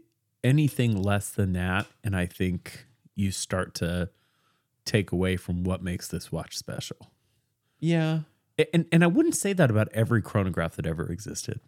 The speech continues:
Speaker 1: but in particular the sixty-one thirty-nine watches, right? There's, there's something to that. So I, I could be wrong, and I'm sure if they release this with a Mecha Quartz, people would eat it up. If there was a Seiko Mecha Quartz Pogue, people would fucking go apeshit.
Speaker 2: I,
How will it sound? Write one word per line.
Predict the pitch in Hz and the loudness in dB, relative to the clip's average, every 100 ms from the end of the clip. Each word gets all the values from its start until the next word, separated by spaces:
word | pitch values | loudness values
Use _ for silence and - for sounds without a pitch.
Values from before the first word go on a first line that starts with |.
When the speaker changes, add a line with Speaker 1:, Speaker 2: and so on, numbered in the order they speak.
| - | 0
Speaker 1:
but | 104 - - _ - | 0 0 -4 _ 2
in | 156 | 4
particular | 151 147 - 120 107 101 | 4 2 2 0 2 0
the | 87 | -2
sixty-one | - 113 - 95 90 | -6 -4 -2 0 -2
thirty-nine | 90 85 80 85 85 | -2 -4 -2 -2 -2
watches, | 71 71 - 78 - - _ _ _ _ _ - | -4 -10 -12 -10 -10 -14 _ _ _ _ _ -4
right? | 82 85 - _ | -2 -2 -4 _
There's, | 113 123 123 117 - - - _ _ _ | -2 0 2 0 -2 -4 -12 _ _ _
there's | - 117 | -2 -2
something | - 143 120 101 | 2 0 2 -2
to | - 92 | -2 -4
that. | 76 - - | -4 -10 -18
So | - 80 - - _ - | -10 -10 -10 -18 _ -12
I, | 156 - - | -12 -12 -6
I | 160 | -4
could | - 113 | 0 0
be | 90 | 0
wrong, | 90 92 90 | 0 0 0
and | 110 | 2
I'm | 104 | 2
sure | - 156 | 4 4
if | 123 | 4
they | 117 98 | 4 2
release | 95 101 - | 2 0 0
this | 85 - | -4 -4
with | 80 | -4
a | |
Mecha | 87 87 82 | -4 -4 -6
Quartz, | 80 85 - - - - | -6 -6 -8 -12 -14 -2
people | 95 78 | 0 0
would | 78 | -6
eat | - 85 | -4 -4
it | 73 | -4
up. | 76 - | -8 -8
If | - | -10
there | - 101 | 0 2
was | 87 | 2
a | |
Seiko | 80 90 85 85 | -2 -4 -2 -2
Mecha | 78 80 - | -2 -6 -8
Quartz | - - | -10 -10
Pogue, | - 80 85 80 - - _ _ - | -6 -2 -2 -4 -8 -20 _ _ -2
people | 110 - | -2 0
would | - | -6
fucking | - 76 - | -6 -8 -6
go | 123 | -6
apeshit. | 69 - - | -4 -6 -6
Speaker 2:
I, | 127 | -6